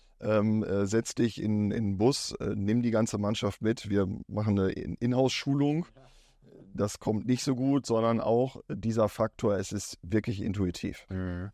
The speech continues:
Speaker 2: verstanden. Wie kommt es zustande bei euch? Also ich sag mal so,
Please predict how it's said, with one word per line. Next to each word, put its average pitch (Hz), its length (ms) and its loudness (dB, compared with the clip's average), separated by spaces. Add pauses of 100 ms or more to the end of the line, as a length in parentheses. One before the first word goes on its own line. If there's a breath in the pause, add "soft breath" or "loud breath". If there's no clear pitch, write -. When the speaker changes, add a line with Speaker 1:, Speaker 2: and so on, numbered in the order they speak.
(160)
Speaker 2:
verstanden. 92 560 -4 (440)
Wie 139 300 4 (120)
kommt 127 240 0
es 151 100 -2
zustande 123 460 -2
bei 156 100 -4
euch? 151 320 -2
Also 117 160 -2
ich 101 80 -4
sag - 180 -6
mal 101 120 -4
so, 131 400 0